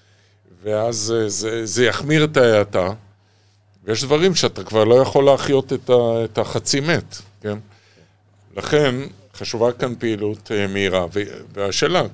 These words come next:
כמה המד-, הממשלה תעשה את זה, אני כבר לא מדבר על כספים קואליציוניים, שזה ס-, סימן רע מאוד, זה איתות רע מאוד, לא רק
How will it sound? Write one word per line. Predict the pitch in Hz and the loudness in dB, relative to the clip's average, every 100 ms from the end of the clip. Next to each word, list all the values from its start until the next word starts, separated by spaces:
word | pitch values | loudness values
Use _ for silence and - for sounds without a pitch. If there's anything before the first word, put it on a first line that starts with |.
| - | -4
כמה | 110 110 117 | -4 0 -2
המד-, | 117 110 - - | -4 -10 -14 -16
הממשלה | - - 110 113 - 131 117 | -20 -14 -8 -6 -2 0 -2
תעשה | 120 107 - 92 | -2 -4 -4 -6
את | |
זה, | 92 110 104 - _ _ | -6 -8 -8 -14 _ _
אני | 98 | -8
כבר | - | -2
לא | 101 117 | 0 0
מדבר | 120 113 117 | 0 0 0
על | 117 113 107 101 | 0 -2 -8 -10
כספים | - 107 - 120 | -6 -6 -6 -8
קואליציוניים, | 101 110 104 104 98 123 120 120 110 101 | -2 0 0 -2 -4 -2 -2 -2 -4 -6
שזה | 107 95 107 98 | -8 -8 -8 -6
ס-, | 92 - - - - - - - 98 | -6 -8 -12 -20 -20 -20 -20 -18 -10
סימן | - 123 120 123 117 | -6 -4 0 0 4
רע | 123 | 4
מאוד, | 127 120 120 127 120 110 _ _ _ _ | 4 2 4 2 -2 -20 _ _ _ _
זה | - 101 | -6 -4
איתות | 98 98 175 180 | -4 2 0 2
רע | 110 98 | 2 2
מאוד, | 92 95 98 - - _ - | 0 -4 -4 -8 -20 _ -6
לא | 127 | -2
רק | 165 156 | -2 -4